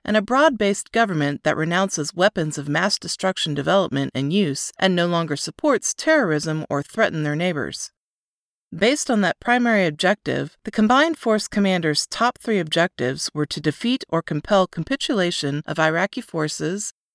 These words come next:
neutralize regime leadership, and neutralize Iraqi theater ballistic missile weapons of mass destruction delivery systems.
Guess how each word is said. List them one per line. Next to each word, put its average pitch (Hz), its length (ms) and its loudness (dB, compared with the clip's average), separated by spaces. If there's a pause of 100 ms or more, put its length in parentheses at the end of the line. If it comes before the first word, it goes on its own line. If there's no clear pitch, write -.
(260)
neutralize 220 680 4
regime 170 460 0
leadership, 160 520 0 (440)
and 185 160 4
neutralize 185 680 4
Iraqi 175 440 0
theater 175 440 0
ballistic 156 500 -2
missile 156 680 0
weapons 190 380 2
of 147 80 -6
mass 156 300 -2
destruction 156 600 -2
delivery 170 400 -2
systems. - 640 -6